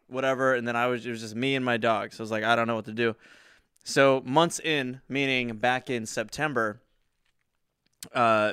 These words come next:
my friends are decided to come here and visit for ten days.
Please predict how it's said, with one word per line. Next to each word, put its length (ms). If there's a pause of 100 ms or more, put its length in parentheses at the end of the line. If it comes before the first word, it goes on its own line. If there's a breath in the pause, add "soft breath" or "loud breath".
(100)
my 180
friends 360
are 140
decided 500
to 80
come 180
here 140
and 100
visit 260
for 100
ten 220
days. 380